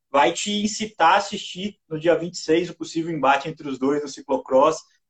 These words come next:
porque na medida que você torce pra um, você quer assistir o, o, a mais a prova, com um pouco dessa torcida também. A, o Bismarck comentou aqui uma coisa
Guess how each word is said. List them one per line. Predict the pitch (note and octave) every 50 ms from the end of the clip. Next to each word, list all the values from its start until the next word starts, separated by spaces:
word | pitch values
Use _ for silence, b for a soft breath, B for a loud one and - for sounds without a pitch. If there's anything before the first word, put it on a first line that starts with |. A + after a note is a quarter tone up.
| _ _
porque | _ - - F3 E3+ -
na | D3+ D3
medida | D#3+ D#3 E3 E3+
que | E3 -
você | F#3 -
torce | - - D3+ C#3+ C#3 -
pra | - F#3 F#3 F3 E3
um, | D#3+ F3 G3+
você | G#3+ G#3 G#3 E3+
quer | D3 D3+
assistir | D3 D3 D3 D#3 D3+ - D#3
o, | D#3 D#3 D3+ - - C3 C3 C3 - _ _
o, | - -
a | - B2
mais | C3 D3+ D#3 E3+ E3 -
a | D3 -
prova, | - - B2 C3 C#3 C3+ D3+ D#3 _ _ _ _ _ _ _ _
com | - -
um | D3+ -
pouco | D3+ D3+ C#3+ -
dessa | - C#3 C#3 - D#3+ -
torcida | - D3+ C#3 - - D3 D3 C#3 _ _ _ _ _ -
também. | B2+ B2 A#2+ b b b b b b b b
A, | - C3 C3 C#3 C#3 C#3 C#3 - - _ _ _ -
o | D#3 D#3
Bismarck | D3+ F3+ E3 F3+ G#3 G#3+ G#3+ -
comentou | - A3 G#3 F3+ - - F3 E3
aqui | D#3 - -
uma | D#3 D3+ D3+
coisa | - D#3 D3 C#3+ C#3+ -